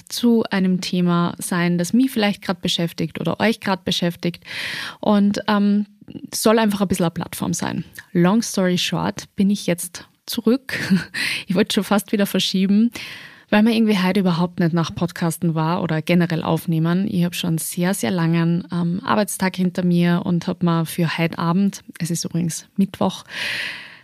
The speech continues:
Mittwoch, bevor ihr das jetzt am Freitag hört, ähm, hab ich mir einen Slot bei uns im Studio da quasi reserviert. Also ich hab mir's ganz fett in meinen Kalender und in den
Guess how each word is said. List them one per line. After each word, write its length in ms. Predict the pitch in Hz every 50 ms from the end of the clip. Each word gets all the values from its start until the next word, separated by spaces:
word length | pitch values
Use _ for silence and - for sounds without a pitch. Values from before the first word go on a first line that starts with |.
| _ _ _ _ _ _
Mittwoch, 320 | - 247 247 - 254 226 -
bevor 300 | - 220 - - 220 202
ihr 120 | 202 202
das 160 | 190 196 185
jetzt 180 | 196 202 196 -
am 100 | 185 190
Freitag 440 | - - 180 170 175 - 170 - -
hört, 440 | 190 185 220 233 - - - - 208 -
ähm, 520 | 208 196 202 202 202 196 202 196 196 190 - - -
hab 80 | - 208
ich 80 | 214 214
mir 420 | 208 202 202 202 196 196 196 180 170 - - -
einen 260 | - 208 190 196 196
Slot 320 | 185 - - 190 190 - -
bei 80 | 208
uns 160 | 196 196 190 180
im 100 | 185 170
Studio 540 | - - 190 185 175 185 170 170 165 165 151 - - _ _ _ _
da 120 | - 180 170
quasi 460 | 175 - 170 170 170 - 180 160 160
reserviert. 720 | - 170 - - 165 151 151 151 175 190 190 - - - - -
Also 280 | 185 175 - 180 170
ich 100 | 170 156
hab 120 | 175 170 -
mir's 200 | 175 170 - -
ganz 320 | 196 185 190 208 - - - - - _
fett 360 | - - - 202 196 - -
in 100 | 214 196
meinen 220 | 190 180 180 180
Kalender 420 | 175 - 185 175 170 170 180 185 180
und 100 | 175 170
in 120 | 170 165
den 320 | 160 170 165 165 160 165